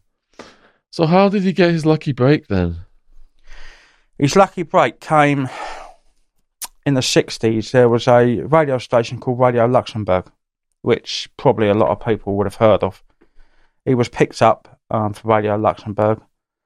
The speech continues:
Speaker 2: um, and that's where he got his lucky break. Um, he had hundreds of thousands of listeners all over Europe, um, very popular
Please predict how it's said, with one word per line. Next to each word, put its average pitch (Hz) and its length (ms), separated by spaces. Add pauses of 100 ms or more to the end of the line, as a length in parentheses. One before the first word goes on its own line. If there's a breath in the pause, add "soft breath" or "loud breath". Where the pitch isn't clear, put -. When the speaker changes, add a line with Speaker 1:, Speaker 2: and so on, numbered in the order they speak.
(540)
Speaker 2:
um, 107 600
and 110 160
that's 131 180
where 135 140
he 120 40
got 87 140
his 110 160
lucky 117 240
break. 110 380 (240)
Um, 104 480 (260)
he 131 120
had 117 180 (280)
hundreds 135 320
of 117 60
thousands 113 460
of 110 100
listeners 107 340
all 110 160
over 107 240
Europe, 104 440 (800)
um, 101 260
very 117 260
popular 107 600